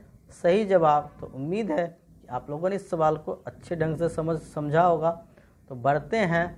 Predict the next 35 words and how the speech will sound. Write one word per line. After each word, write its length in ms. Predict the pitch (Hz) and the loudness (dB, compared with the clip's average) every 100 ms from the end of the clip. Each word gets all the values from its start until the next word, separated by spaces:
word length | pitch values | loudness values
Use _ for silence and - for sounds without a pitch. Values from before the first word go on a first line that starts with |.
| - - - - | -18 -20 -20 -10
आपके 360 | 120 120 - 175 - | -8 -8 -4 -6 -4
एक 160 | 143 143 | -6 2
और 160 | 165 185 | 4 4
क्वेश्चन 460 | 185 180 - 190 | 0 -4 -6 -6
की 140 | 180 175 | -4 -4
तरफ 300 | 175 170 170 | 2 2 0
यहाँ 220 | 160 160 | -2 -2
पर। 220 | 156 165 180 - - - - - - | 0 -2 -2 -8 -20 -20 -20 -20 -8
तो 60 | 160 | -4
निम्न 300 | 147 220 247 | 0 0 0
में 260 | 220 208 | 0 -2
कौन 360 | 208 185 190 214 - | 0 2 2 -2 -4
एक 220 | 175 185 - | -2 -2 -4
शांत 520 | - 170 175 220 214 | -4 0 2 2 -4
दशमलव 600 | 165 156 - 156 156 180 180 | -2 -2 -2 -2 2 2 2
प्रसार 540 | 139 120 - 123 117 | -2 -4 -2 0 0
है? 220 | 104 101 - _ _ _ _ _ _ _ _ _ - | -2 -8 -14 _ _ _ _ _ _ _ _ _ -6
तो 40 | |
यहाँ 360 | 226 165 147 233 | -2 0 2 0
पर 240 | 233 185 185 | 4 2 2
शांत 640 | - - 156 147 190 240 208 | -2 -10 -2 0 0 -2 -4
दशमलव 580 | 180 185 180 175 175 214 208 | -2 -4 -4 -4 0 0 -2
प्रसार 600 | 160 151 - 160 160 196 196 | -2 -4 -4 0 4 4 2
जो 180 | 175 147 | -2 -2
होते 460 | 135 135 - 175 | -2 -8 -4 -2
हैं, 360 | 160 135 139 151 _ _ _ _ _ _ _ _ _ _ _ | 0 -2 -6 -10 _ _ _ _ _ _ _ _ _ _ _
शांत 440 | - 143 160 240 | -8 2 4 4
दशमलव 260 | 226 - 214 | 0 -4 -4
प्रसार 480 | 208 170 170 165 185 | 0 -2 2 4 4
हम 320 | 180 151 165 180 | 4 2 0 0
वैसे 440 | 147 151 - 247 | -4 -4 -2 -2
भिन्न 300 | 190 170 170 | 0 -2 -2
को 180 | 165 160 | -2 -4
कहते 440 | 151 131 123 - 131 | 0 0 -2 -4 -6
हैं 280 | 135 175 | -4 -8